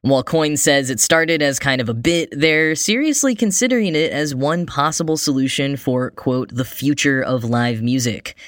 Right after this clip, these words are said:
A commenter on Instagram brought up a great point, however.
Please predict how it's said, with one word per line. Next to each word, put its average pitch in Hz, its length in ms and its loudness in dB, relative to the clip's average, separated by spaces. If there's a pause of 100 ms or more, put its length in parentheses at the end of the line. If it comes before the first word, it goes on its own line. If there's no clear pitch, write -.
(520)
A - 80 0
commenter 190 480 2
on 147 140 0
Instagram 151 580 0
brought 180 220 2
up - 80 -4
a 156 40 -2
great 185 340 0
point, 147 300 0
however. 123 480 2